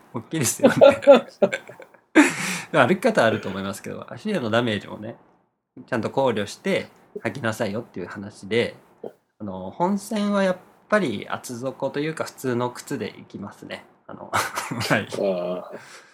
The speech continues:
Speaker 1: すごい。
Speaker 2: いや、なんかその、
Speaker 1: うん。
Speaker 2: 俺、ビボベアフットとか全然履いてないんですけど、
Speaker 1: うん。
Speaker 2: おしゃれじゃないから。
Speaker 1: うん。
Speaker 2: いや、なんか、
Speaker 1: うん。
Speaker 2: ま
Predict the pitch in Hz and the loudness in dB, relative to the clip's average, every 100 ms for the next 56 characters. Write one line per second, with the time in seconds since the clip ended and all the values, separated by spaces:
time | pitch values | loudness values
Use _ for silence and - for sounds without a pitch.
0 | _ _ _ _ _ - 120 113 131 - | _ _ _ _ _ 6 8 10 10 8
1 | 92 95 92 90 92 92 101 _ _ _ | 4 2 2 2 0 -4 -8 _ _ _
2 | _ _ _ _ _ - 101 92 101 135 | _ _ _ _ _ 4 6 6 2 4
3 | 226 254 262 240 - - 233 202 190 - | 4 6 6 6 0 0 4 6 4 4
4 | 113 143 143 - 143 - 151 107 127 120 | 4 6 4 6 4 8 8 8 2 -6
5 | 113 117 120 107 98 - _ 107 101 98 | 0 2 2 2 -2 -8 _ 0 6 6
6 | 92 90 87 85 78 78 76 110 107 101 | 4 0 -4 -6 -8 -8 -6 -4 -4 -6
7 | 58 - _ _ _ _ - 95 87 85 | -10 -18 _ _ _ _ -8 -6 -4 -6
8 | 110 - 101 101 117 _ _ _ _ _ | -8 -8 -8 -10 -14 _ _ _ _ _
9 | _ _ _ _ _ _ _ _ _ _ | _ _ _ _ _ _ _ _ _ _
10 | _ _ _ _ _ _ _ _ - - | _ _ _ _ _ _ _ _ -8 -8